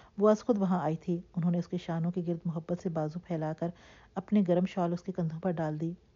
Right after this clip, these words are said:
"क्या टाइम हो गया है?" उन्होंने वॉल क्लॉक पर निगाह डाली। "एक बजने में बीस मिनट हैं, अभी बहुत टाइम है।" उन्होंने जैसे खुद कलामी की, फिर उसकी तरफ देखकर कहने लगे, "नाश्ता देर से किया है ना?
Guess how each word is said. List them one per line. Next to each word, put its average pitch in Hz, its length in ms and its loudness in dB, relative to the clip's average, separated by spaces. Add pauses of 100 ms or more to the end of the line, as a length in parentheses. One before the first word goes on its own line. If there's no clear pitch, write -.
(440)
"क्या 196 140 0
टाइम 196 260 2
हो 180 120 2
गया 160 160 -2
है?" 180 120 0 (520)
उन्होंने 185 220 6
वॉल 165 240 2
क्लॉक 170 360 -2
पर 175 80 -4
निगाह 170 340 -2
डाली। 160 360 -4 (120)
"एक 214 200 2
बजने 185 260 2
में 196 160 2
बीस 175 260 -2
मिनट 170 200 -2
हैं, 175 200 -2
अभी 208 180 0
बहुत 202 280 -4
टाइम 156 220 -2
है।" 165 180 -4 (480)
उन्होंने 233 260 6
जैसे 190 280 2
खुद 208 180 -6
कलामी 175 380 0
की, 180 200 0
फिर 180 220 -4
उसकी 180 200 -4
तरफ 175 200 -8
देखकर 170 320 -6 (100)
कहने 170 200 -2
लगे, 170 280 -2 (720)
"नाश्ता 170 320 0
देर 180 200 2
से - 160 0
किया 185 220 0
है 175 140 2
ना? 220 140 2